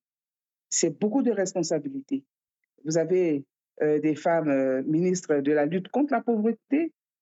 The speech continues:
de la solidarité, qui est quelque chose d'extrêmement important, euh, ministre de la famille, de la femme et de l'enfant,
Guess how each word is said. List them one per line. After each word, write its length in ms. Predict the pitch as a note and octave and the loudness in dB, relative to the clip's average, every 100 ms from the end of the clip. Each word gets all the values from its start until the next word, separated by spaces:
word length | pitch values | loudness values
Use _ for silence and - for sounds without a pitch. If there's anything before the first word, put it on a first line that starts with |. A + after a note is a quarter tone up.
| - | -4
de 60 | |
la 80 | D#3 | -2
solidarité, 800 | - E3+ E3 E3+ F#3 F3+ C#4 E4+ - | 0 0 0 0 -2 0 -2 -2 -4
qui 100 | - | 0
est 240 | B2+ - _ _ - | 0 -2 _ _ -4
quelque 140 | D#3+ | -2
chose 140 | A3+ G3 | 0 0
d'extrêmement 440 | E3 - E3+ F3+ | 0 0 0 2
important, 560 | F3 D#3 C#3 - D4 - _ _ _ _ - | 0 0 -2 -2 -2 -4 _ _ _ _ -2
euh, 80 | E3 | 0
ministre 320 | F#3 A3 G3 | 2 2 2
de 40 | |
la 120 | E3+ D#3+ | 0 0
famille, 600 | - - G3 A3+ B3+ F#3+ | -6 -2 0 0 0 0
de 80 | |
la 260 | E3 D3+ D#3 D#3+ | -2 -2 -4 -4
femme 180 | A3+ G#3 | -2 0
et 60 | F3 | 0
de 80 | D#3+ | 0
l'enfant, 460 | D#3 D#3+ B3 D#4 | 0 0 0 0